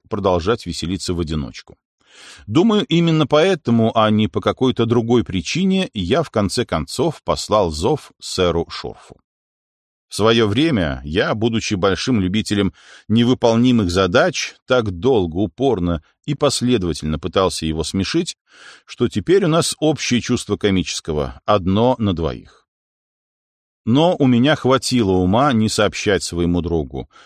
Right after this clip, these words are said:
«После того, что я сделаю с пожирателем, мне придется на нем жениться». В последний момент сообразил, что это перебор, поэтому просто сказал: «У меня предложение,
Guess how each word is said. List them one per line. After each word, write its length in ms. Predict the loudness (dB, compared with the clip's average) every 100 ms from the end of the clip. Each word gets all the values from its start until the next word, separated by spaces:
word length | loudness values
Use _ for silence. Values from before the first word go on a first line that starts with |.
| _ -4
«После 300 | -2 -2 0
того, 280 | 2 2
что 160 | 0 0
я 140 | 0
сделаю 420 | 0 0 0 0 -2
с 60 |
пожирателем, 640 | -2 0 2 0 0 0 2
мне 260 | 2 2
придется 500 | 0 -2 -2 -2 -2
на 100 | 0
нем 200 | 2 0
жениться». 600 | -2 -2 -2 -4 -12 -14 _ _ _ _ _ _ _
В 80 | -4
последний 420 | -2 0 0 2
момент 480 | 4 4 2 0 -2
сообразил, 640 | 0 2 2 0 0 -2
что 300 | -4 -2 -2 0
это 280 | -2 -2 -6
перебор, 600 | -4 -4 -6 -12 -12 _
поэтому 640 | 0 2 2 0 0 0 -2
просто 380 | -2 -2 -2 -8
сказал: 480 | -6 -6 -4 -6 -10 _ _ _ _
«У 80 | 0
меня 420 | 2 2 2 0
предложение, 880 | 0 -2 2 0 0 -4 -6 -10 -14